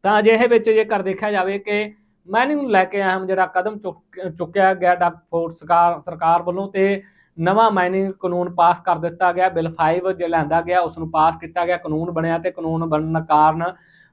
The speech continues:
ਬਹੁਤ ਸਾਰਾ ਵਿਰੋਧ ਵੀ ਦੇਖਣ ਨੂੰ ਮਿਲ ਰਿਹਾ। ਤਸਵੀਰਾਂ ਤੋਂ ਅੰਦਾਜ਼ਾ ਲਗਾ ਸਕਦੇ ਹੋ ਕਿ ਕਿਸ ਤਰੀਕੇ ਨਾਲ ਲੋਕਾਂ 'ਚ ਗੁੱਸਾ ਫੁੱਟ ਰਿਹਾ ਅਤੇ ਨੈਸ਼ਨ ਵੱਲੋਂ ਇੱਥੇ ਜਿਹੜੇ ਆ ਕਿ ਵਿਰੋਧ ਦੇ ਚੇਤਾਵਨੀ ਵੀ ਦਿੱਤੀ ਗਈ ਆ। ਤਾਂ ਜੇਕਰ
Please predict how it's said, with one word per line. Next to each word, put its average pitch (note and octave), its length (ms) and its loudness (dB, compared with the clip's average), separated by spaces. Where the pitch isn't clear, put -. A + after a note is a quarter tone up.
ਬਹੁਤ A3 180 4
ਸਾਰਾ F#3+ 220 4
ਵਿਰੋਧ F#3 360 4
ਵੀ F#3 120 2
ਦੇਖਣ F3 300 -2
ਨੂੰ E3 120 -2
ਮਿਲ D3 120 -2
ਰਿਹਾ। E3 140 2
ਤਸਵੀਰਾਂ E3+ 480 -2
ਤੋਂ G3 160 0
ਅੰਦਾਜ਼ਾ E3+ 320 2
ਲਗਾ E3+ 220 2
ਸਕਦੇ F3 320 -4
ਹੋ F#3+ 40 -4
ਕਿ F#3+ 120 -14
ਕਿਸ E3 220 -16
ਤਰੀਕੇ F3 400 -6
ਨਾਲ E3 180 2
ਲੋਕਾਂ D#3 280 -4
'ਚ D#3+ 100 -12
ਗੁੱਸਾ D3+ 320 -2
ਫੁੱਟ D#3 260 -8
ਰਿਹਾ E3 340 4
ਅਤੇ F3 380 0
ਨੈਸ਼ਨ G#3 440 2
ਵੱਲੋਂ G3 480 0
ਇੱਥੇ G3+ 380 4
ਜਿਹੜੇ G3+ 360 4
ਆ F3+ 100 0
ਕਿ G3 180 -4
ਵਿਰੋਧ F#3 420 2
ਦੇ F#3+ 140 4
ਚੇਤਾਵਨੀ F3+ 580 2
ਵੀ D3+ 100 -2
ਦਿੱਤੀ D#3+ 360 -6
ਗਈ D3+ 100 2
ਆ। C#3+ 120 4
ਤਾਂ F3+ 220 0
ਜੇਕਰ F3+ 420 0